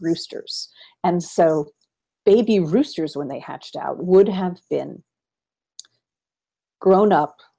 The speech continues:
fed for a couple of months, and then sold. They were called spring chickens, and they were considered uniquely delicious. If you look back and sort of in the history of menus in America in the twentieth century, before World War Two, you can see spring chickens as a delicacy.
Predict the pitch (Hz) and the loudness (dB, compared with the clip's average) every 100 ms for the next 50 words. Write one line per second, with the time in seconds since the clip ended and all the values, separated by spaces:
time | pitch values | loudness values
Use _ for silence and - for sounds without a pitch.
0 | _ - 196 190 185 180 165 170 160 160 | _ -2 2 2 0 -6 -6 -8 -8 -10
1 | 160 151 165 170 170 165 - 170 147 165 | -12 -14 -12 -10 -10 -10 -8 -8 -8 -8
2 | 170 175 175 175 151 - - 185 190 180 | -8 -8 -8 -10 -10 -16 -6 -4 -4 -6
3 | - - 151 147 160 160 165 185 185 185 | -10 -12 -16 -12 -8 -8 -8 -10 -6 -6
4 | 170 170 185 175 196 196 180 156 156 156 | -4 -2 -2 0 -2 0 -2 -2 -2 -4
5 | 151 - - 165 175 170 165 170 156 175 | -6 -12 -10 -2 0 0 -2 0 0 -2
6 | - 107 - 165 165 160 185 - 160 151 | -8 -8 -8 -6 -4 -4 -6 -6 -6 -4
7 | 175 - - - - 185 180 170 160 156 | -6 -12 -20 -12 0 4 4 4 0 0
8 | 160 160 160 165 156 151 - 147 151 160 | -2 -2 -2 -2 -6 -8 -10 -10 -8 -8
9 | - 139 - - - - - _ 180 - | -10 -12 -10 -10 -10 -12 -20 _ -10 -4
10 | 170 165 156 147 143 156 143 - 147 147 | 0 2 2 0 -2 -2 -6 -4 -6 -6
11 | 143 151 151 - - 175 165 160 - 160 | -10 -10 -10 -12 -6 -2 -2 -4 -8 -10
12 | - 151 147 151 147 156 160 - - - | -12 -10 -8 -8 -6 -6 -6 -10 -14 -12